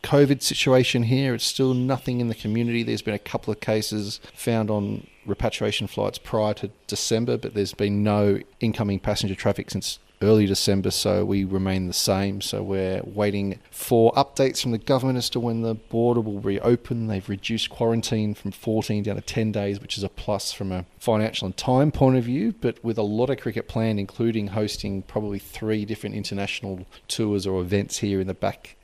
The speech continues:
end of this year. Fingers are crossed. But again, I wouldn't really like to be the person making that decision at the moment because, you know, we don't exactly have a medical system that's set up to deal with something that's going right through the community. So it's,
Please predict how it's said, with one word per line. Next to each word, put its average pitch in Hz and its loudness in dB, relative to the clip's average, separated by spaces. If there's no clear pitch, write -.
end 95 -2
of 90 -4
this - -4
year. 104 -4
Fingers 110 2
are - -6
crossed. - -2
But 107 0
again, 104 -2
I 107 0
wouldn't 110 0
really 98 0
like 92 -2
to - -10
be 101 -2
the 90 -6
person 95 -4
making 101 -4
that 95 -6
decision 95 -2
at - -20
the 101 -4
moment 101 0
because, - -8
you 101 -2
know, 95 -2
we 98 -4
don't 107 0
exactly 98 -4
have 98 -2
a 95 -2
medical 101 -2
system 98 -4
that's - -8
set 101 0
up - -6
to - -10
deal 98 0
with 92 -4
something 95 -4
that's - -6
going 95 -2
right 98 0
through - -8
the 92 -4
community. 95 -6
So 98 0
it's, - -4